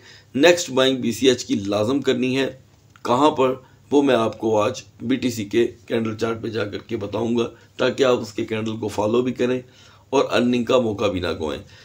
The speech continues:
दूसरी जानिब दोस्तों बहुत ही अच्छी न्यूज़ है सैंड और माना के व्यूअर्स के लिए। तकरीबन सैंड माना ने आपको एक हफ्ता पहले ट्रेड दी थी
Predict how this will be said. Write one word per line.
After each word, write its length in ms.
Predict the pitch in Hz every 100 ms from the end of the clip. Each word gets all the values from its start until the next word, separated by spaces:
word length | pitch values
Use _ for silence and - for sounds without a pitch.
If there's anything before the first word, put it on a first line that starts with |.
| - -
दूसरी 280 | 165 180 208
जानिब 300 | 190 185 180
दोस्तों 320 | 175 170 175 -
बहुत 300 | 139 156 156
ही 100 | 170
अच्छी 340 | - - 156
न्यूज़ 280 | 139 131 123
है 100 | 131
सैंड 480 | 131 - 127 143 147
और 200 | - 123
माना 340 | 117 113 113 117
के 260 | - 117 - - _ _ -
व्यूअर्स 380 | 107 113 104 101
के 140 | 87
लिए। 240 | 71 69 - - - _ _ _
तकरीबन 420 | 147 147 170 175 160
सैंड 280 | 151 143 151
माना 300 | 147 147 143
ने 120 | 143
आपको 360 | 131 127 123 -
एक 180 | 135 156
हफ्ता 200 | 135 - 120
पहले 240 | 123 123
ट्रेड 300 | 113 120 123
दी 140 | 131 123
थी 200 | 127